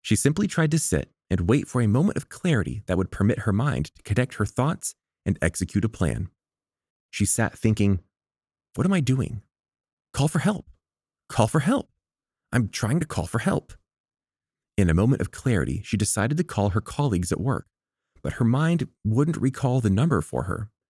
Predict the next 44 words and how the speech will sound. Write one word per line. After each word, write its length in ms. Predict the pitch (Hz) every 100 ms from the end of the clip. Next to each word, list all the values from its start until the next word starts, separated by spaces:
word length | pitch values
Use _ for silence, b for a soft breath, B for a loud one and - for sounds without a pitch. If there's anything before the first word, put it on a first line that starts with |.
| _ _ _ _ _
She 180 | 107
stared 340 | - - 135 113
at 60 |
the 80 | 85
keypad 460 | - 156 160 92 78
of 100 | 78
the 80 | 73
phone, 460 | - 123 69 90 _
hoping 260 | 156 180 190
the 80 | 170
numbers 380 | 107 95 98
would 100 | -
come 220 | - 139 117
to 80 |
her. 240 | 85 - 95 _ _ _ _ _ _ _ _
Suddenly, 500 | - 151 92 71 80
four 360 | - - 156 170
digits 340 | 123 117 -
appeared 380 | - - 107 -
in 60 | 78
her 100 | 90
mind. 400 | 90 67 - _ _ _ _ _
"Two 200 | - 120
four 460 | 143 101 101 98 - _
zero 260 | 87 82 80
five." 360 | - 62 50 - _ _ _ _ _ _ -
She 120 | -
picked 220 | - 110
up 100 | 107
a 60 | 82
pen 340 | - 147 90
with 140 | 82
her 160 | - 78
non-dominant 680 | 80 110 117 107 101 98 -
left 240 | 87 -
hand 340 | - 147 87 - _ _ _
and 180 | 87 92
jotted 320 | 117 120 131
down 180 | 104 101
the 100 | 110
images 440 | - 131 82 80
in 60 | 78
her 120 | 90
mind. 400 | 95 107 57